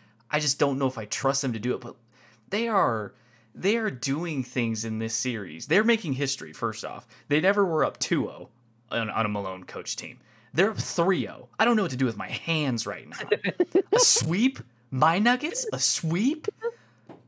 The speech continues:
Speaker 1: I don't, I, that was never in my lexicon, my vocabulary with this team. And, and the crazy part about this, and I texted you this last night after I watched the game, 'cause I watched, I recorded it and I watched it a little bit later.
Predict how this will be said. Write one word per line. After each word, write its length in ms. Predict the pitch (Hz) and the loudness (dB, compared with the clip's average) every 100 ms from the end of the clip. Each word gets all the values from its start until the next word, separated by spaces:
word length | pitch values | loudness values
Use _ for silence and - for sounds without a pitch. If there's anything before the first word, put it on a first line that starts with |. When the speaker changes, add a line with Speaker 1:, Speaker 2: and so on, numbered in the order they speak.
| _ _ - | _ _ -2
Speaker 1:
I 140 | 185 | 2
don't, 220 | 285 285 - _ | 2 0 -4 _
I, 100 | 165 | -2
that 200 | 151 240 | 4 6
was 140 | 254 202 | 6 4
never 240 | 220 196 | 4 4
in 80 | 165 | 2
my 160 | 147 | 0
lexicon, 680 | 117 135 254 - - - 110 | 0 0 0 0 0 -2 -2
my 100 | 101 | -2
vocabulary 840 | 110 180 - 240 330 269 143 104 92 | -2 -2 -2 -2 0 0 -2 -4 -8
with 200 | 90 - | -12 -12
this 180 | 104 - | -12 -10
team. 320 | 110 92 - _ - - - _ - | -10 -12 -18 _ -20 -20 -20 _ -2
And, 360 | 180 180 156 - | 0 0 -4 -2
and 180 | 175 151 | -2 -2
the 80 | |
crazy 600 | 135 - - 277 285 269 196 | -4 -6 -2 -2 -2 -4 0
part 240 | 190 180 | 2 2
about 300 | 127 123 123 | 2 0 -2
this, 180 | 101 98 | -6 -6
and 80 | 113 | -6
I 60 | |
texted 260 | 127 165 156 | -6 -8 -8
you 80 | 139 | -8
this 140 | 117 | -4
last 260 | 123 113 117 | -2 -2 -4
night 160 | 107 | -6
after 240 | 85 - 104 | -8 -4 -4
I 40 | |
watched 240 | 104 104 | -2 -6
the 60 | 98 | -8
game, 220 | 95 90 | -12 -14
'cause 100 | - | -12
I 60 | 98 | -10
watched, 320 | 104 104 - - - | -8 -8 -12 -18 -10
I 60 | 113 | -4
recorded 400 | 113 - 127 110 | -2 2 2 2
it 20 | |
and 80 | 104 | -2
I 40 | |
watched 260 | 101 101 - | -2 -4 -6
it 40 | |
a 60 | 85 | -8
little 160 | 95 95 | -8 -8
bit 80 | |
later. 340 | - 98 - | -6 -8 -8